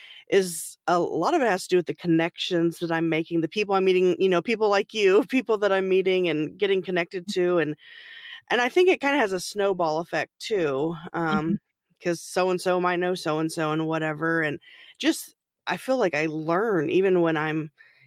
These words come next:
Speaker 1: whether I'm on a show or have someone on my show, I feel like I learn something, and it's like
Speaker 2: Mm-hmm.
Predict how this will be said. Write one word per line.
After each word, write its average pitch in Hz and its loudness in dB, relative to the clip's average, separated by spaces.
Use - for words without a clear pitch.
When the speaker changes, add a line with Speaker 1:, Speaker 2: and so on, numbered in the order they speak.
Speaker 1:
whether 214 2
I'm 214 2
on 220 2
a 254 0
show 240 2
or 175 2
have 190 -2
someone 170 -2
on 151 0
my 147 -2
show, 160 -4
I 139 -2
feel 160 -4
like 160 -2
I 147 -4
learn 175 0
something, 143 -4
and 143 -6
it's - -10
like 170 -2
Speaker 2:
Mm-hmm. 180 -4